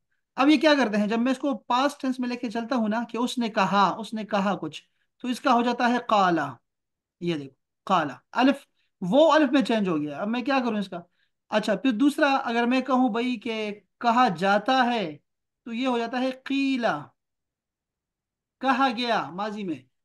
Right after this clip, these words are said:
कहा गया, कीला। इसी तरह ये पेश में भी दोबारा आ जाता है, जैसे आप कहते हैं सयकूलो,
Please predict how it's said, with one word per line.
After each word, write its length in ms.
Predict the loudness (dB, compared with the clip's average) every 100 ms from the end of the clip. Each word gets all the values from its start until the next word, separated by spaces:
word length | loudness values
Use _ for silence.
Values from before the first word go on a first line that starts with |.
| _
कहा 240 | -2 0 0
गया, 300 | 0 -4 -6 -4
कीला। 600 | 0 0 0 -4 -6 -16 _ _ _ _ _ _ -4
इसी 260 | 2 2
तरह 600 | 2 2 2 2 2 0 -6 -8
ये 160 | -4 -4
पेश 280 | -2 -2 0
में 100 | 0
भी 80 | -2
दोबारा 280 | 0 0 0
आ 80 |
जाता 220 | -2 -4 -4
है, 80 |
जैसे 220 | -6 -6 -8
आप 120 | -4
कहते 220 | -4 -2
हैं 140 | -2 -2
सयकूलो, 1500 | -2 0 2 0 -2 -2 0 0 0 -2 0 0 0 -4